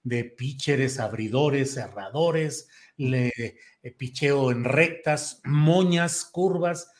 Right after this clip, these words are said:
de todo. Arturo habló de que tiene cinco pitchers o lanzadores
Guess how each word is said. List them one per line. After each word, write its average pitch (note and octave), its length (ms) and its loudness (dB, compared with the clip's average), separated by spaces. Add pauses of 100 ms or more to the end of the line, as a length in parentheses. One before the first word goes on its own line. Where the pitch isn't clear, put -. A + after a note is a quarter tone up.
(140)
de C3 140 -2
todo. C3 460 0 (360)
Arturo F#3 560 2
habló F#3 640 2 (200)
de D3+ 260 -2
que D3+ 100 -4
tiene F#3+ 420 -2
cinco G#3+ 720 0
pitchers D#3+ 580 -4
o C#3 60 -2
lanzadores C3+ 1120 -2